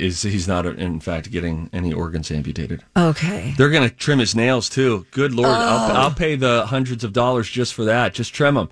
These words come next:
Speaker 2: Hey,
Speaker 1: We've
Speaker 2: here
Speaker 1: tried trimming the dog's nails. Oh,
Speaker 2: Hmm.
Speaker 1: Lord, he hates it.
Speaker 2: I just brought mine last week. Here's a tip.
Speaker 1: Yeah,
Speaker 2: I didn't
Speaker 1: please.
Speaker 2: realize this.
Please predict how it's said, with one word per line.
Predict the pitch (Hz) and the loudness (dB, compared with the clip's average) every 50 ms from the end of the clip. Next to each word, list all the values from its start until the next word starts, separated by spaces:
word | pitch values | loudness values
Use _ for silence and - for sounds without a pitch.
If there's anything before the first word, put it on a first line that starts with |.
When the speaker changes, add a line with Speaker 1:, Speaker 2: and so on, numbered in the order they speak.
| - - | -6 -4
Speaker 2:
Hey, | - 269 262 226 | 0 2 4 4
Speaker 1:
We've | 143 | 4
Speaker 2:
here | - 247 | 4 4
Speaker 1:
tried | 208 165 143 131 | 4 4 2 2
trimming | - 170 160 160 151 | 2 0 2 2 2
the | 143 | 2
dog's | 139 139 143 143 147 143 - 139 | 2 2 2 2 2 0 -2 -4
nails. | 139 143 156 165 - - | -2 -2 0 -2 -2 0
Oh, | 202 190 190 185 175 | 2 2 4 4 4
Speaker 2:
Hmm. | - | 2
Speaker 1:
Lord, | - 139 139 123 | 2 2 2 2
he | 117 | 2
hates | 113 110 107 107 - | 0 0 -2 -4 -6
it. | 95 - - - | -10 -6 -2 -2
Speaker 2:
I | 214 214 | 0 0
just | 202 220 208 - | 0 0 0 0
brought | 208 202 185 151 | 0 0 2 2
mine | 180 180 185 180 | 2 4 4 4
last | 175 180 175 - - | 4 2 2 2 0
week. | 180 185 180 175 - - - - | 0 0 0 0 -4 -8 -8 -4
Here's | - - 220 214 190 | -2 0 2 2 2
a | 208 185 | 2 0
tip. | - - 202 185 196 - - - - - - | 2 2 2 2 2 0 -2 -4 -6 -6 -2
Speaker 1:
Yeah, | - - | 2 2
Speaker 2:
I | 359 440 | 4 4
didn't | 440 440 392 339 233 | 4 2 2 0 2
Speaker 1:
please. | 208 208 | 2 2
Speaker 2:
realize | 233 233 233 247 254 254 269 240 220 | 4 4 4 2 2 2 0 0 0
this. | 285 302 302 - | 0 0 0 0